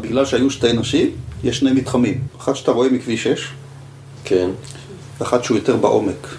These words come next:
Speaker 2: כן.
Speaker 1: לכיוון מושב ינון.
Speaker 2: כן.
Speaker 1: שני המתחמים יש ביניהם קילומטר.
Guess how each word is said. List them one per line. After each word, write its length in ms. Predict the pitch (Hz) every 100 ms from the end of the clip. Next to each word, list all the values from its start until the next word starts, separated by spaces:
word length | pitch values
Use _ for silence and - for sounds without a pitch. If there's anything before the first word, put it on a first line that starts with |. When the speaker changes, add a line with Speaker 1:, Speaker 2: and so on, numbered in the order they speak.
| - - - - -
Speaker 2:
כן. 240 | 98 90
Speaker 1:
לכיוון 340 | 90 123 120 120
מושב 280 | 104 135 123
ינון. 300 | 123 113 95 - - - - -
Speaker 2:
כן. 220 | 98 90 - - - - - - -
Speaker 1:
שני 180 | - 151
המתחמים 420 | 147 131 139 147
יש 140 | 131 131
ביניהם 240 | 131 127
קילומטר. 440 | 120 123 120 -